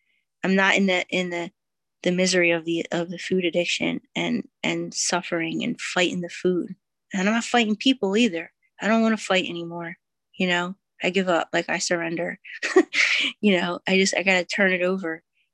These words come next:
and trust somehow. And that's what the program's for, you know, go to a meeting, pick up the book, do some reading, make a phone call.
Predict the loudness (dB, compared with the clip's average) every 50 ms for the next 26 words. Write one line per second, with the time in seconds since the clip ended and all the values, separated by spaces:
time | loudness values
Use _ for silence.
0 | _ _ -6 -2 -2 0 0 2 2 2 2 0 0 -4 -4 -4 -4 -4 -4 -4
1 | -4 -6 -8 -12 _ _ _ _ -20 -18 -18 -18 -18 -12 -4 0 2 2 2 2
2 | 2 0 0 0 0 0 2 2 2 4 4 2 0 -2 -4 -2 0 0 0 0
3 | -2 -2 -2 -2 -2 -2 0 2 2 2 2 0 -2 -2 -2 -2 -2 0 0 -2
4 | -2 -2 -4 -4 -2 -2 -4 -4 -6 -12 -4 0 0 0 0 0 -2 -2 -2 0
5 | 0 -2 -4 -2 -2 0 0 0 0 -2 -4 -6 -10 -18 -16 -4 0 0 0 0
6 | 0 -4 -4 -2 0 0 0 -2 -4 -4 -2 -2 -2 -4 -6